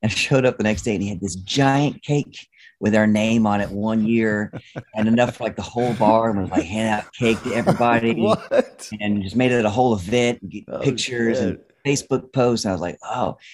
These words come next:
Speaker 1: And, you know, it, it, it was special to him, but also he's a, he's a businessman, and it was very smart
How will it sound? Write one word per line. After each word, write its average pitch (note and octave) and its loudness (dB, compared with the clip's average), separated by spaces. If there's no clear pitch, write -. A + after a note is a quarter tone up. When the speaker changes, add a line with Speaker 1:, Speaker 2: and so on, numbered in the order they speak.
Speaker 1:
And, A#2 2
you D#3+ 2
know, C#3+ 4
it, C#3+ 0
it, - -12
it D3 -2
was - -2
special E3+ 2
to A2 2
him, G#2+ 4
but B2 0
also C#3 2
he's A#2 -2
a, F2+ -4
he's G#2 -4
a D2+ -18
businessman, G2+ 0
and G2 2
it G2+ 0
was F#2+ -2
very A2 0
smart - -4